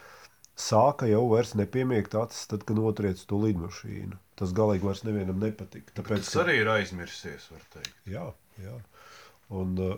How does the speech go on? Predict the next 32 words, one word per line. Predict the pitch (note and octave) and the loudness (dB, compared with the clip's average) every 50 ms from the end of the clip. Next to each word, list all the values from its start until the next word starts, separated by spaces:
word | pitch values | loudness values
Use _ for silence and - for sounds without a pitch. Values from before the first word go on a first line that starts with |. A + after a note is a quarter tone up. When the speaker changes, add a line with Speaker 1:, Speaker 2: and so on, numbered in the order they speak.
| - | -6
Speaker 1:
un, | - G#2 F#2+ F#2 F#2 F2+ | -6 -6 -4 -4 -4 -4
uh, | F2+ F#2 F#2 F#2 F#2 - | -4 -4 -4 -4 -6 -8
problēma | - G#2+ A2+ B2 A#2 A2+ G2+ F#2+ F#2 F#2 G2+ | -4 0 0 2 2 4 2 2 2 2 0
ir | G2+ | -2
tāda, | - - B2+ C3+ B2+ G#2 F#2 F2 F#2 - | -2 0 0 2 4 2 2 0 -2 -8
kad | - - G2 F#2+ F2 - - - _ _ _ | -6 -4 -2 -2 -4 -6 -12 -20 _ _ _
ir | - B2 C#3 D3 - - _ _ _ | -4 -4 -4 -4 -4 -10 _ _ _
kaut | _ - G2+ F#2+ F#2 - | _ -10 -8 -8 -8 -8
kāds, | - - B2+ A#2+ G#2 - - - - | -4 0 0 2 0 0 -4 -10 -8
uh, | - F#2+ F#2 F2+ F2+ F#2+ - _ _ _ _ _ _ _ _ | -6 -6 -4 -4 -6 -8 -10 _ _ _ _ _ _ _ _
jebkuram | - - G#2+ G#2 G2 - B2+ B2 G#2+ F#2+ | -8 -6 -4 -4 -4 -4 -2 0 0 0
materiālam | G#2 D3 F3 - - C3+ A2+ G2 F#2 F#2 F#2 F#2+ A#2 | 0 -2 -4 -6 -4 -2 0 0 2 0 0 -2 -4
ir | B2 | -4
savs | - - A#2 G2+ F#2 | -6 -6 -6 -6 -6
kušanas | - - C3+ C3 - - A2 G#2 F#2+ - - | -8 -8 -10 -10 -8 -6 -6 -6 -6 -6 -6
temperatūra, | A#2+ A#2+ A#2+ A2+ G#2+ - - - - G#2+ G2+ G#2+ A2 A2 - _ _ | -4 -4 -4 -4 -6 -10 -12 -14 -14 -12 -12 -12 -12 -14 -16 _ _
tas, | - G#2 G#2 F#2 - _ _ _ _ | -8 -8 -8 -8 -10 _ _ _ _
pie | - G#2+ G#2 | -6 -6 -6
kura | G#2 - B2 B2 G#2+ F#2 | -4 -2 -2 0 0 0
viņš | F#2 F#2+ F#2 - | 0 -2 -2 -2
izkūst, | A#2+ A#2+ - - - G2 F#2 G2 - - - - - - - - - - - - - | -2 -2 -4 -6 -8 -10 -10 -10 -12 -18 -20 -20 -20 -20 -20 -18 -16 -14 -14 -14 -4
iet | - A2 A2 G#2 | -2 0 0 2
bojā, | G2 A2+ A#2+ A#2+ A2+ G2 F#2 | 2 2 2 4 4 4 4
degradējās. | F2+ A2+ A2+ G2 G2 F2 F2 E2 E2 E2 E2 F2 F2 - G2 - - - - | 6 6 6 6 4 0 -2 -4 -6 -8 -8 -8 -10 -10 -12 -14 -18 -20 -14
Un, | - A2 G#2+ G#2+ G#2 G2 F#2+ G2 | -8 -6 -2 -2 -2 0 0 0
uh, | G2 F#2+ F#2+ F2+ F#2 - - | 0 0 0 -2 -4 -6 -4
arī | - G#2+ G#2 G2+ G2 F#2 F#2 G2 - | -2 -2 0 0 0 -2 -2 -4 -4
eiropiešu | A#2 G#2+ G#2+ G2+ F#2+ F2+ - G2 F#2 - | -4 -2 -2 -2 -2 -4 -6 -6 -8 -6
pacietībai | - B2 C3 - - A2 F2+ - - F#2 E2+ D#2+ E2+ E2+ F2 | -4 -4 -4 -4 -4 -8 -10 -8 -10 -12 -12 -10 -12 -12 -8
ir | - A2 A2 F#2+ G2 | -4 -2 0 2 2
jābūt | G#2+ A2+ G#2+ F#2 F2 F2 F#2 - _ | 4 4 4 2 0 -4 -10 -14 _
tai, | - A2 A2 | -12 -12 -10